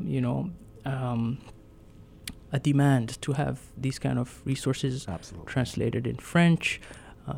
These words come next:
Speaker 1: as there is a lack of resources. Um, and yeah, and then we m-, moved along with other logistics, such as having the,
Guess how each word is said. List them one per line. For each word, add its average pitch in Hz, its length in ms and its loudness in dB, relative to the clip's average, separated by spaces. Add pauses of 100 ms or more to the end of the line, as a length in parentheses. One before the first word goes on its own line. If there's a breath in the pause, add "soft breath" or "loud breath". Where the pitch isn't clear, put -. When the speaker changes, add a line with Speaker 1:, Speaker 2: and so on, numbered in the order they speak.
Speaker 1:
as 123 220 -2
there - 120 0
is 117 140 0
a 117 60 2
lack 135 320 2
of - 180 -6
resources. 160 600 4 (800 loud breath)
Um, 135 480 8
and 175 420 8 (100)
yeah, 294 260 6
and 214 120 10
then 220 220 10
we 196 260 10
m-, 165 320 6
moved 175 360 10
along 160 360 10
with 147 240 4
other 151 520 8 (260 loud breath)
logistics, 143 680 6
such - 220 0
as 135 120 4
having 139 300 6
the, 131 100 4